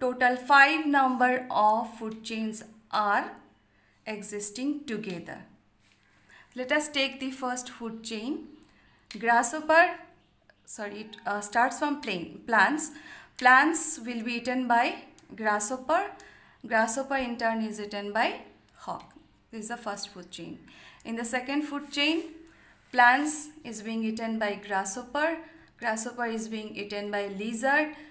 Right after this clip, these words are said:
Lizard is being eaten by hawk. In the third food chain, plants is being eaten by rabbit.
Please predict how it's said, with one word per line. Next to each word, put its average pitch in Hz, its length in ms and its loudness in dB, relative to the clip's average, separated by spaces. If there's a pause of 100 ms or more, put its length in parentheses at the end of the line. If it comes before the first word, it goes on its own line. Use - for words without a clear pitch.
(120)
Lizard 220 480 -4
is 202 180 -8
being 202 320 -8
eaten 202 300 -10
by 214 180 -2
hawk. - 540 -12 (800)
In 233 100 -8
the 233 140 0
third 262 320 2
food 294 340 -8
chain, 247 560 -4 (180)
plants 269 720 4
is 202 160 -10
being 220 240 -6
eaten 202 340 -10
by 202 240 -6
rabbit. 196 580 0